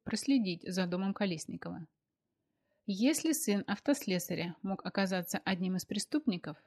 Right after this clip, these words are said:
которых они ищут, то существовала и вероятность того, что его отец знает о деятельности сына и просто лгал Гурову. В таком случае Колесников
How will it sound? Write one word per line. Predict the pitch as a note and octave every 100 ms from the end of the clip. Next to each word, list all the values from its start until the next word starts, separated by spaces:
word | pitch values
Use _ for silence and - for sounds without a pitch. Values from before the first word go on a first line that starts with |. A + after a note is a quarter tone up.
| _ _
которых | - F3+ F3 E3
они | F#3 F3
ищут, | E3+ F3 - - - _ _ _ _ _ _ -
то | G#3 -
существовала | - G3 G3+ - G#3 A#3 C4+ A#3
и | -
вероятность | F#3 F#3 F#3+ F#3 F#3 -
того, | F#3 F#3 G#3 B3+ _ _ _ -
что | - - G3
его | F#3+ B3
отец | B3+ A#3+ A#3+ -
знает | G3+ G3+ F3 D#3+ - -
о | F3+
деятельности | E3+ D#3+ E3 E3 - F3+
сына | - B3+ B3+ B3 _ _ _ -
и | C#4
просто | C4 G#3+ G3 - -
лгал | G3+ G3 F3 E3 F3+
Гурову. | F#3 E3+ D#3 D#3+ D#3 _ _ _ _ _ _ _ _ _ -
В | -
таком | G3 - C#4+
случае | D4 F3 E3 - E3
Колесников | F3 F#3 A3+ F#3+ - -